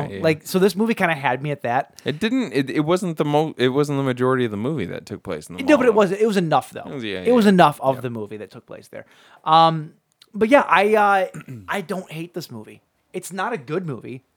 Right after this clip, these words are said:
Speaker 1: I just don't hate it.
Speaker 2: No, it's terrible, but it was fun to watch.
Speaker 1: It's, it's the
Speaker 2: This is another one, though, that I wish we would have watched together.
Speaker 1: Agreed.
Speaker 2: 'Cause I think that it would have been more fun. We would have had some laughs and
Speaker 1: We
Speaker 2: stuff.
Speaker 1: gotta start watching movies together.
Speaker 2: Well, yeah.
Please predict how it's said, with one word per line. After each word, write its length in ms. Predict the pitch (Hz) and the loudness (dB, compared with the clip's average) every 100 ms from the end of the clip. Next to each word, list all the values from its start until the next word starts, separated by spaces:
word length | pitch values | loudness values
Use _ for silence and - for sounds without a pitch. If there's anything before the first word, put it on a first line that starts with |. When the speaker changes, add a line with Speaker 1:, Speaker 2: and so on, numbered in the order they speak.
| _ - | _ -2
Speaker 1:
I 120 | 160 | 0
just 260 | 156 220 - | 0 -2 0
don't 200 | 156 127 | 0 0
hate 200 | 175 196 | -2 -2
it. 140 | - - | -8 -2
Speaker 2:
No, 160 | 208 | 0
it's 120 | 147 - | 0 0
terrible, 440 | 190 185 107 92 | 2 2 2 0
but 160 | 101 107 | 2 0
it 120 | 107 | 0
was 160 | 107 | -4
fun 220 | - 127 131 | -4 -2 0
to 80 | |
watch. 440 | 98 117 139 - - _ | 0 0 -2 -6 -16 _
Speaker 1:
It's, 320 | 185 - - - | -2 -2 -8 -4
it's 320 | 185 - - | -4 -4 -6
the 160 | 170 196 - - | -2 -2 -2 0
Speaker 2:
This 180 | 185 220 | 2 2
is 100 | 208 | 2
another 360 | 202 180 175 | 6 6 4
one, 320 | 165 151 151 | 4 4 4
though, 360 | 147 139 135 104 | 4 4 2 2
that 260 | 120 120 104 | 4 4 4
I 100 | 120 | 0
wish 240 | 120 113 | 0 -4
we 120 | 120 | -6
would 100 | 110 104 | -4 -2
have 40 | |
watched 220 | 98 92 | -2 -4
together. 360 | - 92 87 90 _ _ - | -8 -10 -10 -14 _ _ -12
Speaker 1:
Agreed. 360 | 143 143 110 - _ | -4 -4 -4 -12 _
Speaker 2:
'Cause 360 | 120 104 92 - | -2 -2 -6 -6
I 140 | 92 | -4
think 220 | 101 107 101 | -4 -6 -4
that 120 | 95 | -4
it 80 | 95 | -4
would 120 | 98 | -4
have 100 | 98 | -4
been 280 | 98 95 92 | -4 -4 -8
more 260 | 82 101 92 | -6 -4 -6
fun. 340 | - 92 92 | -6 -6 -6
We 100 | 95 | -6
would 120 | 95 92 | -8 -8
have 80 | |
had 160 | 92 92 | -10 -12
some 140 | 87 90 | -14 -14
laughs 360 | 92 90 - | -12 -14 -14
and 80 | - | -10
Speaker 1:
We 60 | 135 | -2
Speaker 2:
stuff. 80 | 147 | -2
Speaker 1:
gotta 80 | |
start 180 | - 151 | -2 -2
watching 220 | 143 - | -2 -4
movies 180 | 147 165 | -8 -8
together. 220 | 123 120 107 _ _ | -10 -12 -14 _ _
Speaker 2:
Well, 100 | 127 135 | -12 -6
yeah. 300 | 185 165 | -4 -4